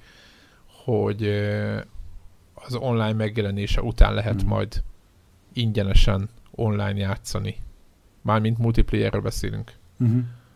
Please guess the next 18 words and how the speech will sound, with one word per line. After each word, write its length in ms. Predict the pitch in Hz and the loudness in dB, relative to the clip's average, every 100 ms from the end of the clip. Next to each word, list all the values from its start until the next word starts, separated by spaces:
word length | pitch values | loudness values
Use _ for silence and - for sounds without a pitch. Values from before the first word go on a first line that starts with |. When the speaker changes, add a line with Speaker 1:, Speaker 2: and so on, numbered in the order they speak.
| _ _ _ _ _ _ - | _ _ _ _ _ _ -8
Speaker 1:
Amire 320 | 113 110 101 | -4 -2 -2
most 240 | 98 101 - | -2 -4 -8
itt 120 | - | -2
célzó, 520 | - 104 110 104 104 | 0 0 0 -2 0
hogy 140 | 101 104 | 0 -2
akkor 340 | - - 110 | -4 -4 -4
most 240 | 113 104 - | -4 -6 -6
akkor 320 | 104 - 104 | -6 -4 -4
azt 180 | 98 - | -2 -2
elvágják 680 | 104 101 120 143 110 107 101 | -2 2 2 2 -2 -4 -6
onnantól, 480 | 104 107 117 117 113 | -6 -4 -4 -4 -4
igen, 160 | 110 | -2
nagyon 240 | 117 113 98 | -2 -2 -2
jó 160 | 92 | -4
a 60 | 98 | -6
kérdés. 680 | - - - 131 143 - - - - - | -6 -6 -4 -4 -4 -6 -10 -18 -20 -20
Nem 180 | - - | -14 -12
tudom. 380 | - - - - | -12 -14 -14 -14